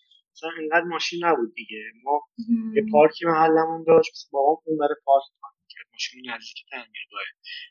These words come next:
Speaker 1: و من ماشین سوخته رو وسط کوچه دیدم. یعنی صبح که
Speaker 2: آه.
Speaker 1: فهمیدن و بابام اینا رفتن و مثلاً شکایت کردم، مثلاً توی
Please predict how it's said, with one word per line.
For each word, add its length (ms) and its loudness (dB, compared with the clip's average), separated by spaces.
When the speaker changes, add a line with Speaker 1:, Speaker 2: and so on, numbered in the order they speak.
Speaker 1:
و 100 2
من 220 4
ماشین 400 0
سوخته 460 -4
رو 340 2
وسط 300 4
کوچه 220 0
دیدم. 340 -12
یعنی 140 -20
صبح 320 0
که 120 4
Speaker 2:
آه. 60 2
Speaker 1:
فهمیدن 360 2
و 60 4
بابام 300 2
اینا 140 -4
رفتن 340 0
و 120 -12
مثلاً 180 -20
شکایت 420 -6
کردم، 220 6
مثلاً 240 -2
توی 100 -12